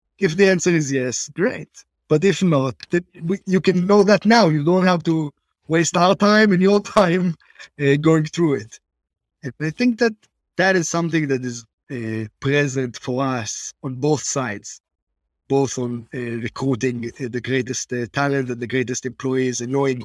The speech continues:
who we're looking for and what's important for us and the people that join. And also with our customers, knowing what we're going to solve for them, what are the problems that we're focused on and we're going to be the best solution in the world for, and what are the problems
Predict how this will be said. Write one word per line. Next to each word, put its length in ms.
who 120
we're 220
looking 320
for 400
and 100
what's 220
important 440
for 200
us 220
and 100
the 60
people 260
that 140
join. 440
And 160
also 320
with 260
our 100
customers, 800
knowing 400
what 260
we're 140
going 240
to 120
solve 360
for 180
them, 300
what 320
are 100
the 100
problems 500
that 240
we're 160
focused 480
on 180
and 140
we're 120
going 180
to 120
be 140
the 140
best 300
solution 400
in 80
the 120
world 300
for, 280
and 140
what 160
are 80
the 80
problems 800